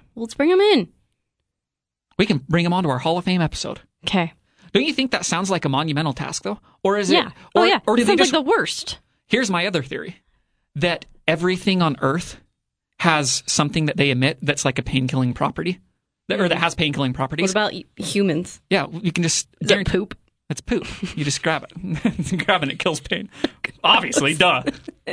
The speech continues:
Speaker 2: I have no idea why you said that. <laughs>
Speaker 1: 'Cause that's the only thing we emit. <laughs>
Speaker 2: What are you talking about? Sweat, saliva, blood. Go down the list. There's all sorts of emissions.
Speaker 1: That's true.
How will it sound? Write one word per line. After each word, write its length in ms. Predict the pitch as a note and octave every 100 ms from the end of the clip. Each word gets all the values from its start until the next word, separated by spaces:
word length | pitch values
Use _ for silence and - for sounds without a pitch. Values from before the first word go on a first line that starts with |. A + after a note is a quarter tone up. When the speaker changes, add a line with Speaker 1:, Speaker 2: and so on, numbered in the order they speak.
| C#4
Speaker 2:
I 40 |
have 100 | G#3
no 100 | F#3+
idea 160 | F3+ D#3+
why 120 | F3
you 100 | F3+
said 200 | F3 D3+
that. 180 | - -
<laughs> 0 |
Speaker 1:
'Cause 160 | G#3+ -
that's 840 | D#4+ C5+ C5+ A4 - - - A4
the 60 | G#4+
only 100 | G#4
thing 240 | - G#4+
we 120 | G4+ F#4
emit. 640 | B3+ A#3 - - - - - -
<laughs> 100 | D#4+ - - - E4+ - D#4+
Speaker 2:
What 120 | G4
are 40 |
you 100 | G4+
talking 360 | A#4 E4+ - E4
about? 220 | D#3+ C#3 _
Sweat, 580 | - - - D4 A#3+ -
saliva, 640 | - C4+ B3+ C#4 C4 F3+ C#3+ D3
blood. 340 | A#3 B3+ G3+
Go 100 | D3+
down 160 | A#3+ B3
the 60 | G#3
list. 300 | D3+ B2+ -
There's 160 | F3
all 140 | G3+ G#3+
sorts 240 | G3 F3+
of 60 | D3
emissions. 380 | C#3 - B2+ - _ -
Speaker 1:
That's 340 | G#3 G3+ -
true. 260 | - - F3+